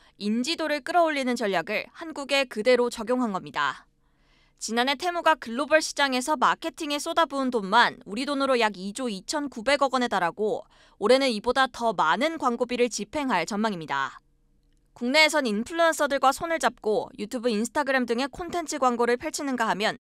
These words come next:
최근엔 국내 공중파 예능 프로그램에 간접 광고를 송출하기도 했습니다.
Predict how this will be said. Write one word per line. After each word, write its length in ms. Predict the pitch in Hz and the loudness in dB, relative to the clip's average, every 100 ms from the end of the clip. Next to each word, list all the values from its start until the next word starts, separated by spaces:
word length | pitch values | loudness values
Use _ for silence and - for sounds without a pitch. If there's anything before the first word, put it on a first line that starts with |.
| _ | _
최근엔 460 | - 302 302 285 285 | -10 -4 0 0 -4
국내 340 | - 233 247 | -6 -2 0
공중파 640 | 247 226 214 277 311 339 285 | 0 -2 -4 -4 -6 -2 0
예능 320 | 190 202 285 | 0 -2 -4
프로그램에 500 | - 277 254 220 247 | -4 -4 0 0 -2
간접 480 | - 196 185 262 302 | -4 -8 -2 -2 0
광고를 400 | 262 240 233 233 | 0 2 2 0
송출하기도 640 | 339 320 349 262 185 190 | -2 -8 -2 -2 -2 -6
했습니다. 580 | 220 214 160 143 135 | -6 -6 -6 -4 -4